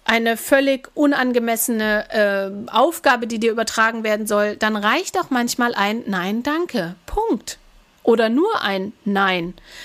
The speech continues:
Vorher wieder in die richtige Frequenz gehen, die Werte klar haben, das klar haben, was du ausstrahlen möchtest und dann Nein sagen. Das kann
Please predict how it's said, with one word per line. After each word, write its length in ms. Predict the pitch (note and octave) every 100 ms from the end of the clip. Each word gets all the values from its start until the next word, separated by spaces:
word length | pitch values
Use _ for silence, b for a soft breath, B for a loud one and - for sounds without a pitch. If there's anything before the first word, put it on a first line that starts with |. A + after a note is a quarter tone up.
| B B B B B B B - - - _
Vorher 420 | - C#4 D4 C#4
wieder 160 | B3 A#3
in 80 | A3
die 80 | G#3+
richtige 360 | G#3 A3 G#3
Frequenz 540 | - F#3+ - G#3+ A3 -
gehen, 260 | C4+ E4+ A#4+ -
die 120 | G3+
Werte 280 | F3+ F3+ B3
klar 380 | - C4+ B3 B3
haben, 360 | B3+ B3 C4+ F4 A#4 -
das 260 | - G3 -
klar 220 | - G3
haben, 260 | G3 G3 F#3+
was 180 | F#3+ -
du 120 | G3+
ausstrahlen 560 | F#3 F3+ - G#3 A3
möchtest 420 | A3+ A#3 - D4 -
und 200 | G#3 E3
dann 280 | D#3 A#3 C4+ -
Nein 400 | F4+ G4+ F#4+ B3+
sagen. 460 | D#3 D3 - F3 - B B B B
Das 240 | - G3+ -
kann 160 | F4